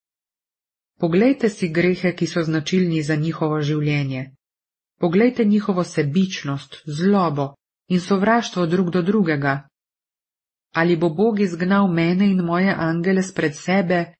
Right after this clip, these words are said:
in nagradil nje, ki so krivi enakih grehov? Tega ne moreš storiti, o Gospod, če si pravičen.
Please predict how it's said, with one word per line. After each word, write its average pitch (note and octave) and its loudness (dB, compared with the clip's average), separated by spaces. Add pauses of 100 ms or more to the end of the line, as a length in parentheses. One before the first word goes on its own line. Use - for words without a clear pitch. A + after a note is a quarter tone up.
(340)
in F3+ 2
nagradil F3 2
nje, G3+ 2
ki F3+ -2
so D#3+ -4
krivi G3+ 2
enakih E3 0
grehov? F#3+ 0 (1300)
Tega F3+ 2
ne F3+ 2
moreš E3+ 2
storiti, D#3 -2
o D#3 2
Gospod, D3+ -2
če D#3 -4
si D3 -4
pravičen. D3 -2